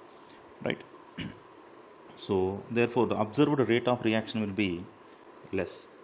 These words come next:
So in this case, uh, there is no N G P,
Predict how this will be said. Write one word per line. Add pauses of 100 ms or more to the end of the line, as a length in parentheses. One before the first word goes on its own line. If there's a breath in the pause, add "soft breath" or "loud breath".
(680)
So
in
this
case, (1900)
uh,
there
is
no (480)
N
G
P,